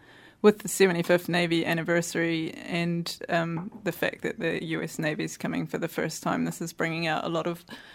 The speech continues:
um, the older generations, especially who were involved in anti-nuclear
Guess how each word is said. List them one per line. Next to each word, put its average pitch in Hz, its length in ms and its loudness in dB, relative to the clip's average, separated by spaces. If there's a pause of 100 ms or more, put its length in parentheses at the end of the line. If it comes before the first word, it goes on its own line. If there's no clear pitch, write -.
(400)
um, 165 360 0
the - 140 6
older 180 220 6
generations, 170 960 2 (120)
especially 175 560 2
who 180 160 4
were 165 160 4
involved 170 560 4
in 165 220 -2
anti-nuclear 170 1600 0